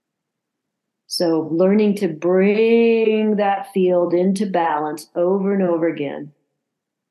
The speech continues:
so the child knows how to sustain their own inner balance.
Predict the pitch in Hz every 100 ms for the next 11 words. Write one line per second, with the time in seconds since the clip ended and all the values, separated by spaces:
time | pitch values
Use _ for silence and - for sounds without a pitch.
0 | _ _ _ - 165 165 - 170 170 226
1 | 294 131 - - - _ _ _ _ _
2 | _ _ _ - 165 160 156 160 160 -
3 | 170 - 175 170 147 156 160 - 165 156
4 | 139 135 - - - - -